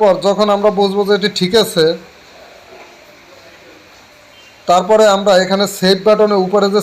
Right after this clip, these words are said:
সেভ বাটনটি রয়েছে এখানে সেভ করে নেব। সেভ করে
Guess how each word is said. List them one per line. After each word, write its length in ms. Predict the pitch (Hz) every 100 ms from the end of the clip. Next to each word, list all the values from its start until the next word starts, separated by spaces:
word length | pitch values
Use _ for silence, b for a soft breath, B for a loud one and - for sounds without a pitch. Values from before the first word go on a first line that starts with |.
| -
সেভ 140 | 185 180
বাটনটি 300 | 202 208 202
রয়েছে 300 | 208 196 208
এখানে 200 | 185 185 185 - B B B B B - -
সেভ 160 | 190 190 196
করে 140 | 175 151
নেব। 120 | 127 110 98 - _ _ _ _ _ 659 - - - _ _ - - - - - - -
সেভ 160 | 190 196 226
করে 160 | 226